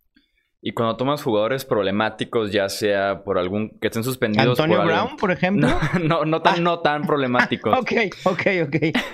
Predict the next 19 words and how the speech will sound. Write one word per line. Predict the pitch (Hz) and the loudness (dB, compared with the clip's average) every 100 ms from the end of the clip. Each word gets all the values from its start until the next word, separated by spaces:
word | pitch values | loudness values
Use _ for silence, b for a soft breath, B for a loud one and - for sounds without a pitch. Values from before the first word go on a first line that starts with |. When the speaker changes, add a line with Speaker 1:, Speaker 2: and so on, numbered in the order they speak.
| 208 | 0
Speaker 1:
<laughs> | 202 - - - - - - 214 | 0 -2 -4 -4 -2 -4 -2 -4
Cuando | - 151 147 151 | 0 0 0 0
tomas | 165 185 | 0 0
jugadores | 170 147 165 | 0 0 0
suspendidos, | 170 143 127 135 139 | -2 0 0 0 0
tal | 139 131 | 0 0
vez | 135 | -2
por | - 131 | -2 0
sustancias | 123 117 117 107 | 0 0 0 0
ilegales, | 104 104 110 120 123 123 120 117 | 2 2 2 2 2 0 0 -2
por | - 104 | -2 0
algún | 98 110 110 | 2 0 0
caso | - 104 101 | 0 0 2
de | 101 | 0
violencia | 98 101 101 110 | 2 0 0 0
doméstica | 101 104 110 113 - 110 107 101 101 | 0 0 0 -2 -4 -2 0 2 2
y | |
Speaker 2:
Sí. | 101 | 2
Speaker 1:
demás, | 107 131 165 | 2 0 -2